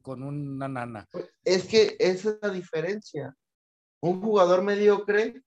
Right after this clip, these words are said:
Speaker 2: sería que ni siquiera esté pensando, to-, ponle tú en Europa, y que simplemente se sienta, se siente en, en el hecho de que estoy en Chivas, ya,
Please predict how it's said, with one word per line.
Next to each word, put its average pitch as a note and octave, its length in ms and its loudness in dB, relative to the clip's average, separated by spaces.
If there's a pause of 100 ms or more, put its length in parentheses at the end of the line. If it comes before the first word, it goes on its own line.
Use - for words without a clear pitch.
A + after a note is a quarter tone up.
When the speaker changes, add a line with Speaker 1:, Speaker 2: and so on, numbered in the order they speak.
(300)
Speaker 2:
sería E3+ 480 2 (460)
que C#3 100 0
ni C#3+ 100 -2
siquiera F3 380 0
esté - 220 0
pensando, G3 580 -2
to-, D3+ 220 -4 (100)
ponle F#3 240 -4
tú F#3 140 -10
en F#3+ 80 -6
Europa, F#3 520 0 (680)
y C#3 140 -8
que D3 220 -10
simplemente G3+ 560 -4
se F3 160 -6
sienta, F#3+ 600 -2 (420)
se E3+ 120 -4
siente G3 580 -2 (580)
en, D#3 280 -4
en D#3+ 320 -4
el D#3 120 0
hecho F3+ 300 2
de F#3 160 -2
que D#3+ 220 -4
estoy F#3+ 300 -6
en G3 100 -8
Chivas, A#3 340 2 (400)
ya, D#3 320 -4